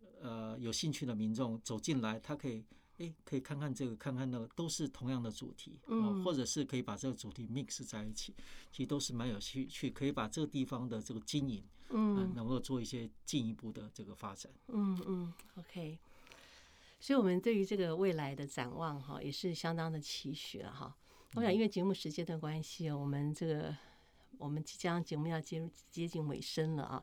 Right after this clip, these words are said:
Speaker 1: 嗯。
Speaker 2: 我想最后，呃，两分钟的，一两分钟时间，想请问，呃，有没有什么要补充的部分？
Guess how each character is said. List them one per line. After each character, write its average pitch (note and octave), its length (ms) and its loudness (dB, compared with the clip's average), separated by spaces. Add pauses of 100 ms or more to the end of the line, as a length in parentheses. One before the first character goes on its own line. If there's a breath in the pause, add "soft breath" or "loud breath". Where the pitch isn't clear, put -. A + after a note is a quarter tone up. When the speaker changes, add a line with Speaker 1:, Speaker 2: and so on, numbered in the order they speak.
(120)
Speaker 1:
嗯。 A2+ 280 -8
Speaker 2:
我 G#3+ 100 2
想 F3 260 4
最 - 160 2
后， G3+ 200 6
呃， D3 420 0
两 C3+ 240 -2
分 F3 180 0
钟 E3+ 180 0
的， D#3 200 0
一 G3 160 4
两 D3 160 4
分 D#3+ 180 -2
钟 D#3 160 -2
时 C#3 180 -6
间， D#3 300 -4 (300 loud breath)
想 D#3+ 240 0
请 D#3+ 200 -2
问， E3 320 2 (280 loud breath)
呃， D3+ 360 -2
有 D3+ 120 -2
没 D#3 60 0
有 F3 60 2
什 - 100 -12
么 E3 60 -2
要 D#3 80 -2
补 - 140 -10
充 E3+ 240 -2
的 D#3 80 -2
部 E3 180 -8
分？ E3 300 -6